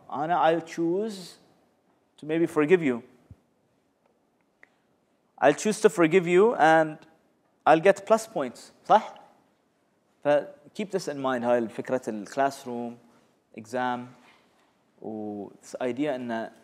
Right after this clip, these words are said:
يعني الظلم is, uh, gonna give us pain,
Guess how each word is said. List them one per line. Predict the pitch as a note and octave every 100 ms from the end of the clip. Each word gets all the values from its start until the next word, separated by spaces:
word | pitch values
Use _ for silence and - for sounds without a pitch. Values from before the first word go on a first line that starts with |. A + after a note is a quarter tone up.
| F#2+
يعني | F2+ G2 F#2 E2+ _ _ _ _ _ _ _ _ _ _ _ _ _ _ _ _ _ _ -
الظلم | A2+ G#2+ D3 F3 G#3 A3+ - _ _ _ _ -
is, | A#2+ G#2+ A2
uh, | A2+ G#2+ G2+ - -
gonna | C3 C3
give | B2 C#3
us | B2+
pain, | - D3+ F3+ A3